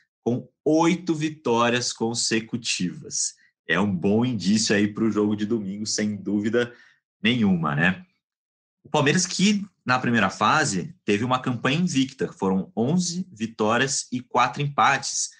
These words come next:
além de ter tido a principal jogadora da competição até então,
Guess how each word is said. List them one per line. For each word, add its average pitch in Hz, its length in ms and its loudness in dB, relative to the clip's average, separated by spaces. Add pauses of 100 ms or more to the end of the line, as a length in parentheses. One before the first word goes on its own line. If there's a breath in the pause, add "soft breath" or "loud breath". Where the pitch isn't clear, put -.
(220 soft breath)
além 165 560 2
de 190 140 -2
ter 139 320 -4
tido 120 680 -2 (320 loud breath)
a 107 140 -2
principal 117 760 -2
jogadora 127 560 0
da 110 120 0
competição 107 640 -2
até 123 400 0
então, 123 480 -2